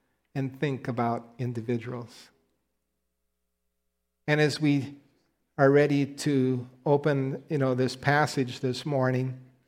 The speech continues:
in that picture of me and my perspective about babies changing dramatically when I was the father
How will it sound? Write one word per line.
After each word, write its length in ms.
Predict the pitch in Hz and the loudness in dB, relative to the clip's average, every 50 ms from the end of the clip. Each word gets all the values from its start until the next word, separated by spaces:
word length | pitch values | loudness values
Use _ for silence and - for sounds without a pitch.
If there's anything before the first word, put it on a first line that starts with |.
| _ _ _ _ _ _ _ - - - | _ _ _ _ _ _ _ -20 -8 -2
in 180 | 147 139 135 | 0 2 4
that 260 | 135 135 135 135 135 - | 4 4 4 2 2 0
picture 560 | - 160 165 - - - 160 143 139 139 131 | 0 0 0 -2 0 2 4 4 6 4 4
of 380 | - 127 151 139 135 123 127 | 2 2 0 0 0 0 -2
me 480 | 131 127 131 131 131 131 123 123 117 120 - - _ _ _ _ _ _ _ _ _ _ _ _ _ _ _ - | -4 -2 -2 -2 -2 -2 -2 -4 -8 -10 -16 -20 _ _ _ _ _ _ _ _ _ _ _ _ _ _ _ -2
and 120 | 135 135 | 0 4
my 200 | 135 135 139 143 | 4 4 4 4
perspective 680 | 139 - 143 123 - - - 151 139 - - 151 135 135 | 4 2 0 0 2 4 6 6 6 4 2 0 2 2
about 440 | 131 110 131 127 123 123 123 143 | 2 2 4 4 4 2 0 2
babies 480 | 127 139 135 139 143 139 135 120 113 - | 4 4 4 4 4 2 0 0 -2 -4
changing 580 | - - - 139 139 147 147 139 131 135 127 123 | -6 -4 -2 -2 0 0 -2 -2 -4 -4 -4 -2
dramatically 920 | 117 123 127 123 123 127 131 131 131 131 127 - - 120 120 127 120 - - - _ _ _ _ _ _ _ _ _ _ _ _ _ _ _ _ _ _ _ _ _ _ _ _ | -2 -2 0 0 0 2 2 2 2 0 -2 0 0 0 0 0 -4 -8 -12 -18 _ _ _ _ _ _ _ _ _ _ _ _ _ _ _ _ _ _ _ _ _ _ _ _
when 160 | _ 127 127 131 | _ -4 -2 0
I 220 | 131 127 131 127 | 2 2 2 2
was 260 | 123 123 120 117 - - | 2 0 -2 -4 -6 -10
the 140 | - 127 | -12 -12
father 640 | 117 - - - 123 120 120 120 120 110 113 135 120 | -12 -8 -6 -4 -2 0 -2 -2 -2 -4 -6 -8 -10